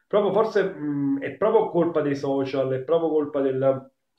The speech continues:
di questa vita che va così veloce, è il fatto che noi siamo sempre scontenti. Io mi ricordo che prima, eh, bastava stare sotto casa, vabbè, forse anche l'età poteva essere,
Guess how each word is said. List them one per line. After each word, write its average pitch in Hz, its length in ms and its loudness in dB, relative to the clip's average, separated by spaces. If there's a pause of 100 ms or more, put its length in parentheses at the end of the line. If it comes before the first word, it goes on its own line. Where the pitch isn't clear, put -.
(100)
di 135 120 -6
questa 131 720 -2
vita 160 240 0
che 139 120 0
va 127 140 2
così 139 280 -4
veloce, 135 880 -2
è 165 80 0
il 180 60 2
fatto 165 320 2
che 139 300 4
noi 165 180 2
siamo 143 240 0
sempre 165 380 0
scontenti. 117 800 -4 (300)
Io 208 100 6
mi 202 80 4
ricordo 151 400 4
che 131 240 0
prima, 196 640 0
eh, 156 220 2
bastava 147 440 2
stare 147 320 0
sotto 180 280 -2
casa, 139 280 2
vabbè, 170 280 -2
forse 165 300 0
anche 165 220 0
l'età 143 300 0
poteva 127 300 -2
essere, 127 720 -2